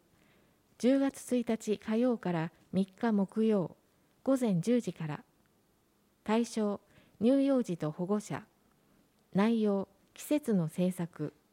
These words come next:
申し込み、当日直接受付。二、お話。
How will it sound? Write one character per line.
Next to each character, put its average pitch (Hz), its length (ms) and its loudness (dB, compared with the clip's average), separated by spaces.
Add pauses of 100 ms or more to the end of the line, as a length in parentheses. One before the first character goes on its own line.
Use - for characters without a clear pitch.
(720)
申 240 180 4
し - 160 -10
込 220 100 0
み、 208 240 2 (300)
当 247 220 2
日 247 160 -2 (180)
直 214 120 -2
接 214 320 -4
受 190 180 -6
付。 - 360 -8 (1900)
二、 226 240 2 (380)
お 185 80 -2
話。 226 640 -2